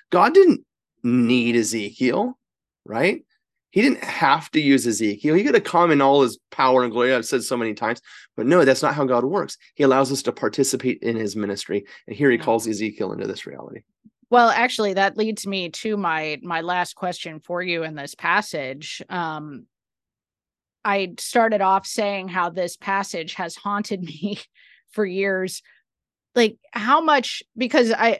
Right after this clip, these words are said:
Speaker 2: and, and maybe I was reading this in a wrong way, because I was thinking about it in light of, of chapter thirty-four and talking about the bad shepherds and whatnot.
Speaker 1: Right.
Speaker 2: That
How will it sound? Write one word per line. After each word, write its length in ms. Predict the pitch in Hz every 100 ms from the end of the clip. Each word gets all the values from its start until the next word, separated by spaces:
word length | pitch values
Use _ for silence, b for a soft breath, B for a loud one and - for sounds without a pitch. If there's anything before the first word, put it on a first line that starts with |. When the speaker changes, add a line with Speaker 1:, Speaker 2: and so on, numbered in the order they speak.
| -
Speaker 2:
and, 180 | 247 233
and 220 | - 240
maybe 300 | 240 262 269
I 140 | 226 214
was 220 | 208 190
reading 440 | 202 220 233 208
this 500 | 180 170 - - - -
in 420 | 214 202 190 185
a 120 | 190 185
wrong 340 | 190 196 185
way, 260 | 190 196 196
because 280 | 190 190
I 80 | 185
was 180 | 175 165
thinking 280 | 202 208 190
about 240 | 170 170
it 160 | 175 156
in 240 | - 180
light 300 | 175 185 185
of, 300 | 180 165 156 -
of 280 | 175 160 156 - _ _ _ -
chapter 380 | 214 190 180 180
thirty-four 800 | 190 170 165 - 180 170 165
and 360 | 165 160 160 151 -
talking 380 | 190 175 175 170
about 240 | 165 156
the 60 | 160
bad 280 | 165 165 165
shepherds 520 | - 175 175 180 -
and 160 | 175 170
whatnot. 500 | 175 175 165 151 - b b b
Speaker 1:
Right. 160 | 107 - _ _ _ _ _ _
Speaker 2:
That 380 | 190 208 196 180